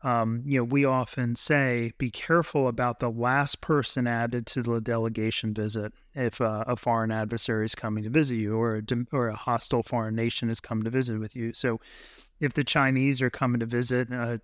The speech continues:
defense industrial base company and two days before they add two people, uh, that is a clue to look at those two people.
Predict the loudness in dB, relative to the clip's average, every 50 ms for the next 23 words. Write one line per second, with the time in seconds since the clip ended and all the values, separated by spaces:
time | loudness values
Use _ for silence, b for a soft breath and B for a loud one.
0 | _ -10 -8 -6 -6 -4 -2 -2 -2 -2 -2 -2 0 0 0 2 0 2 2 2
1 | 0 0 -2 -2 -2 -2 -2 0 -2 -2 0 -2 -4 b b b b b b b
2 | b 0 0 0 2 2 2 2 2 2 2 0 0 -2 -6 -4 -2 0 0 2
3 | 2 2 0 0 0 -2 -2 -4 -4 -4 -4 -2 -2 -4 -4 -2 -2 -2 0 2
4 | 2 0 0 0 B B B B B B B _ 0 0 0 0 0 2 2 2
5 | 2 2 2 0 0 0 0 0 -2 -4 -6 -2 0 2 2 2 0 -2 -2 -2
6 | -2 -2 -2 -4 -4 -2 -2 -2 -2 -4 -4 -4 -4 -4 -4 -4 -4 -4 -6 -4
7 | -4 -4 -4 -4